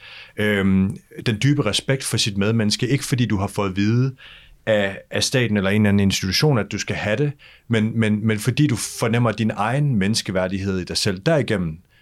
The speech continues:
får du også den dybe respekt og fornemmelse af den for, og respekt for den andens,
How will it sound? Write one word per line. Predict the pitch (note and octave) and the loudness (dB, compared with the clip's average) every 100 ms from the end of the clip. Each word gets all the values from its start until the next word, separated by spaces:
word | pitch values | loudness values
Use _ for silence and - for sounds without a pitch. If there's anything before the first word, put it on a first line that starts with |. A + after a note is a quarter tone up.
| _ - | _ -6
får | B2 | -2
du | G2 | 0
også | G#2 - | 0 -2
den | F#2+ A#2 | -2 -2
dybe | A2 A2 | -2 0
respekt | F2+ - - F#2+ - - | -2 -4 -4 -6 -6 -12
og | |
fornemmelse | - G2 F#2+ F2 G#2 | -4 -2 0 0 -2
af | F2+ | -2
den | F#2+ - - - | -4 -6 -14 -8
for, | G2+ G2+ | -4 -4
og | A2 F#2+ E2 F#2 F#2+ | -4 -4 -4 -12 -6
respekt | G2 - G2 | -6 -4 -4
for | - G#2+ G#2 | -2 -2 -2
den | G#2+ | -4
andens, | F#2 F2+ G2 G2 - - | 0 0 0 -4 -8 -8